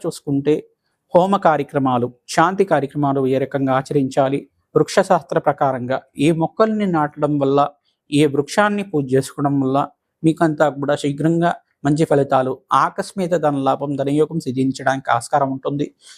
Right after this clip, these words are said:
ప్రధానంగా వివాహాది శుభకార్యాలు కలగాలంటే ఎటువంటి పరిష్కారాలు జరగాలి, మరియు వ్యాపారంలో అభివృద్ధి కలగాలంటే ఎటువంటి పరిష్కారాలు ఆచరించాలి,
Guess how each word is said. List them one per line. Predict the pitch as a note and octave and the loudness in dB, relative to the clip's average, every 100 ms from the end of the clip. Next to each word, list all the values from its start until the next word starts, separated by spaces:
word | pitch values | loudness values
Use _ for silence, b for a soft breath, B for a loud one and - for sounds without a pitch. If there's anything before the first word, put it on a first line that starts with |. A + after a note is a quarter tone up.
| B | B
ప్రధానంగా | C3+ D#3 F#3 G3+ F#3 C#3 | 2 4 2 4 4 4
వివాహాది | D3+ E3+ - F#3 E3+ - | 4 4 2 -2 -2 -4
శుభకార్యాలు | D3+ D3+ E3 F3 F3+ F3 | -2 2 2 2 -2 -2
కలగాలంటే | D#3 D3 D#3 D3+ D3 D3 C3 | -2 0 0 0 -4 -6 -4
ఎటువంటి | C#3+ D3 D3+ | -2 -2 -2
పరిష్కారాలు | C3 C3 - D3 D3 C#3 | -4 -6 0 2 2 0
జరగాలి, | C#3 C3 C#3 D3 - _ B B B F3 | -2 0 0 0 -4 _ B B B 0
మరియు | G3 G#3 E3+ - _ _ _ _ - | 2 4 2 -2 _ _ _ _ 2
వ్యాపారంలో | C#3 F3 - G3 G3 F#3+ E3+ | 4 4 4 2 2 -2 -2
అభివృద్ధి | C#3+ D#3+ D#3+ | 0 -4 -4
కలగాలంటే | D3+ C#3 C#3+ C#3 C3+ C#3 | -4 0 0 0 -2 -2
ఎటువంటి | C3 C#3 C#3 - | 0 -2 -2 0
పరిష్కారాలు | C3 - C#3+ C#3 C3+ B2+ | -2 2 0 2 0 -2
ఆచరించాలి, | D3+ C#3 C3+ C#3+ C#3+ | -4 -8 -4 -2 -2